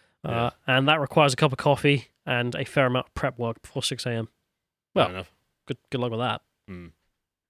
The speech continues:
Speaker 1: God, I can't drink coffee in the morning. Just
Speaker 2: Really?
Speaker 1: No. Do you drink a
Speaker 2: Well,
Speaker 1: lot of coffee?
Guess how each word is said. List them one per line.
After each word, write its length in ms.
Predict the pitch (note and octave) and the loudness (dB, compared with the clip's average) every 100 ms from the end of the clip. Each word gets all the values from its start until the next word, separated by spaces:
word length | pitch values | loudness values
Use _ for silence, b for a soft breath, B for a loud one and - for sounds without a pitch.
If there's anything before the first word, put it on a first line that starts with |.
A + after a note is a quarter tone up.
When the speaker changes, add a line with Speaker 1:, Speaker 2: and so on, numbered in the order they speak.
| _ _ _ _ | _ _ _ _
Speaker 1:
God, 100 | A#2+ | -10
I 40 | A2+ | -8
can't 200 | - B2+ | -6 -6
drink 160 | A2+ - | -8 -12
coffee 240 | A2 - | -14 -14
in 40 | G2 | -18
the 60 | |
morning. 240 | G2+ G2 - | -18 -20 -20
Just 220 | - _ _ _ _ _ _ _ _ _ _ _ _ _ _ _ - | -20 _ _ _ _ _ _ _ _ _ _ _ _ _ _ _ -10
Speaker 2:
Really? 260 | A2 G#2+ - _ | -8 -8 -12 _
Speaker 1:
No. 120 | B2+ G#2+ | -14 -14
Do 60 | - _ _ _ _ _ _ _ C#3+ | -18 _ _ _ _ _ _ _ -4
you 60 | |
drink 120 | D3 C#3+ | 0 2
a 40 | |
Speaker 2:
Well, 60 | E3 | 2
Speaker 1:
lot 20 | |
of 40 | - | 0
coffee? 280 | D#3 E3 | -2 -4